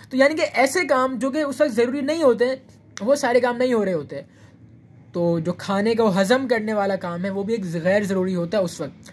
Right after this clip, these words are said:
तो यानी कि आप, जब आपका सिंपैथेटिक नर्वस सिस्टम एक्टिवेट हो जाता है तो आपकी डाइजेशन का प्रोसेस स्लो हो जाता है और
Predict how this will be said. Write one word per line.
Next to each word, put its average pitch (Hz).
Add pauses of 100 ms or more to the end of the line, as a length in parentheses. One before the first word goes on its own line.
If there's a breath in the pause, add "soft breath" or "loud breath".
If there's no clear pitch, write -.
(360 loud breath)
तो 208
यानी 226
कि 254
आप, 233
जब 202 (880)
आपका 208
सिंपैथेटिक 240
नर्वस 233
सिस्टम 214
एक्टिवेट 220
हो 262
जाता 208
है 220 (280 loud breath)
तो 240
आपकी 233
डाइजेशन 233
का 277
प्रोसेस 269
स्लो 254
हो 233
जाता 170
है 143 (560 soft breath)
और 175